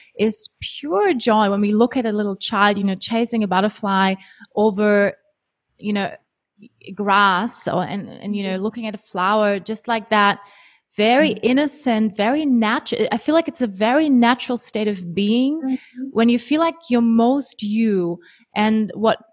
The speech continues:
Speaker 1: my students often tell me in my teacher training is,
Speaker 2: Mm-hmm.
Speaker 1: "I feel like I felt when I was a child again."
Speaker 2: Mm.
Speaker 1: Training, and they feel like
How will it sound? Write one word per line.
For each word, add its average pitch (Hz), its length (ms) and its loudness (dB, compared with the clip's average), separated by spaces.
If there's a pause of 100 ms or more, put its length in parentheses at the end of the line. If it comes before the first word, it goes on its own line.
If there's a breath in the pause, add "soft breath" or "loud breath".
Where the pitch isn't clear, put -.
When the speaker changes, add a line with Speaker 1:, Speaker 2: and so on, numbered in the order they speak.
(260)
Speaker 1:
my 220 220 4
students 262 460 0
often 208 260 0
tell 233 300 -2
me 339 80 -2
in 262 60 4
my 226 100 4
teacher 214 320 -2
training 269 480 0
is, 208 340 0
Speaker 2:
Mm-hmm. - 360 -16 (180)
Speaker 1:
"I 220 80 -2
feel 285 480 0
like 269 400 2
I 208 100 -2
felt 233 420 0
when 226 140 0
I 220 80 2
was 208 220 -2
a 208 60 -8
child 214 600 -2
again." 180 600 -6 (280)
Speaker 2:
Mm. 240 720 4 (360)
Speaker 1:
Training, 190 600 -2 (480 soft breath)
and 220 120 4
they 214 120 4
feel 294 600 0
like 226 320 -2